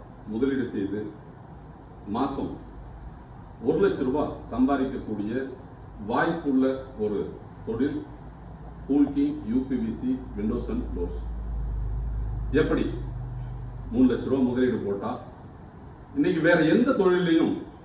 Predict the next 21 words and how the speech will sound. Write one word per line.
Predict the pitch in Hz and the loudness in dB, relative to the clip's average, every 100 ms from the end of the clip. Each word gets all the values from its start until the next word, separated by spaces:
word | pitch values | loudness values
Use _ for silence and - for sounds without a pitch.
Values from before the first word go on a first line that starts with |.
| - - - - 113 | -20 -20 -20 -16 0
ஒரு | 139 - | 2 2
லட்சம் | - 131 | 0 0
ரூபாய் | 113 147 175 - - 107 | 0 -2 -4 -8 -12 -4
லாபம் | 113 131 135 113 | -2 0 0 -2
சம்பாதிக்க | 107 104 98 131 143 - - - - | -4 -4 -4 -4 -4 -6 -16 -16 -10
முடியாது. | 95 98 - - - - - - - - - - - - - | -6 -4 -4 -6 -14 -18 -18 -18 -18 -18 -18 -18 -20 -20 -4
ஆனால் | 359 392 415 392 - - - - - - - - - - - | 4 6 6 2 0 -10 -16 -18 -18 -18 -18 -18 -18 -8 4
கூல் | 254 254 | 6 6
கிங், | 233 123 - - - 135 | 6 4 2 -6 0 4
யூ | - 202 | 4 4
பி | 170 | 4
வி | 160 | 2
சி, | - 147 | 2 2
windows | 147 165 147 | 2 2 2
and | 131 117 | 2 4
doors | 110 - - - - - - - - - - - - - - - - - - - - - - - | 0 -2 -8 -12 -14 -14 -14 -16 -16 -16 -16 -16 -18 -18 -16 -16 -18 -18 -18 -18 -18 -20 -18 -2
நீங்க | 156 170 127 | 2 6 6
விற்பனையில | - 170 220 170 135 151 - - - - - - - - 98 | 6 4 4 6 6 4 0 -4 -12 -18 -18 -18 -14 -12 0
ஜாயின் | 135 170 196 147 | 2 6 4 6
பண்ணீங்கன்னா | 127 110 101 107 - - - - - - - - 113 | 4 2 -2 -2 -4 -8 -12 -12 -10 -10 -10 -10 -2
உங்களுக்கு | 156 180 156 - - | 0 2 2 2 0